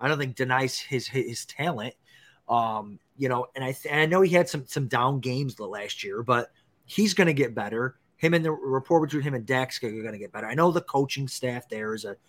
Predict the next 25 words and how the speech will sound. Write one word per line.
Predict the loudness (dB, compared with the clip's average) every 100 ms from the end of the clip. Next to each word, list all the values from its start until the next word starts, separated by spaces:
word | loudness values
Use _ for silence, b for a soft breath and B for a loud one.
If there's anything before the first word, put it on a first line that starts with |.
| b b b
is | 0 0 0 -4 -4 -8 -14 _ _ 2
garbage. | 6 6 4 -2 0 0 -2
I | -2
get | 2 2 0
it, | -6 _ b b b 4
but | 6
I | 6
feel | 6 8 8
like | 6
he's | 2 0 0 -4 _
the | -2
clear | -2 -4 -8 2 6 6 6
number | 4 2 2
one | 2 -2
there | -6 -10
now. | -10 -10 -10 -12 _ _ _ _ _
Um, | 0 2 4
they | 4
have | 4
a |
whole | 0 2 4
offseason | 4 2 -4 -4
together | -4 -2 -2
to | -4 -8
build | -2 2 2